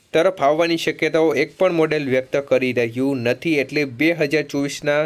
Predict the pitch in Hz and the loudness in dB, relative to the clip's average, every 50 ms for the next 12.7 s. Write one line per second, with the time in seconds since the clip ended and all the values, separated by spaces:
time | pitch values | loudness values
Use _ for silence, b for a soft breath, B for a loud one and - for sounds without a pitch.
0 | 160 156 - 139 135 139 135 139 - 139 131 - 135 139 147 143 117 - - 123 | -2 -4 -4 -2 0 0 0 0 0 0 0 0 0 0 0 0 0 0 0 -2
1 | 127 - - - 156 165 185 - - 165 156 151 147 - 151 143 139 135 135 135 | -4 -2 -2 0 0 0 0 0 -2 0 0 0 2 2 0 0 0 0 0 -2
2 | 143 139 - 147 139 - 147 147 139 - 160 160 160 143 135 139 143 151 143 139 | -2 -2 -4 -4 -2 -2 -2 -2 0 0 0 0 0 0 0 0 0 0 -2 -2
3 | 147 139 139 - 143 139 139 139 - 160 147 147 139 - 139 131 131 131 - 139 | -2 -2 -2 -2 -4 -4 -4 -4 -4 -6 -6 -4 -4 -6 -6 -4 -4 -4 -2 -2
4 | 131 131 135 139 139 147 151 147 143 170 151 117 - B B B B B B B | 0 0 0 0 0 0 -4 -2 0 0 0 0 -2 B B B B B B B
5 | B 123 139 160 170 185 185 170 175 160 - - 180 185 202 B B B B B | B -2 -2 0 0 0 0 0 -2 -2 -2 -4 -4 -4 -4 B B B B B
6 | B B - 160 165 165 139 135 147 160 160 - - 196 196 208 214 - - _ | B B -2 0 0 0 0 0 0 0 0 2 2 2 2 0 -2 -8 -12 _
7 | - 143 156 165 135 107 92 - - - 156 160 160 160 160 165 170 165 - - | -4 -2 0 0 0 -2 -4 -6 -2 0 0 0 0 2 0 0 0 0 -2 -2
8 | - 151 151 151 180 180 175 180 175 175 160 143 139 143 135 139 139 143 139 139 | 0 0 2 0 -2 -2 0 2 2 4 2 2 0 0 0 0 2 0 -2 -2
9 | - 135 127 127 131 135 131 139 139 147 175 202 170 135 131 127 143 135 131 135 | -2 -2 0 2 2 2 4 2 2 2 2 0 0 -2 0 0 0 0 0 0
10 | 127 131 135 127 123 123 123 123 123 127 123 117 120 113 - - 131 123 - - | 0 0 -2 -2 0 0 0 0 0 -2 0 0 -2 -2 -2 -2 -6 -4 -2 -2
11 | 123 120 117 123 120 120 120 - 147 156 185 202 B B B B B B B 139 | -2 0 0 0 0 0 -2 -2 0 0 0 -2 B B B B B B B 0
12 | - - 185 180 165 165 165 180 196 196 170 - 190 | 0 0 0 0 2 2 2 2 2 0 -2 -2 -2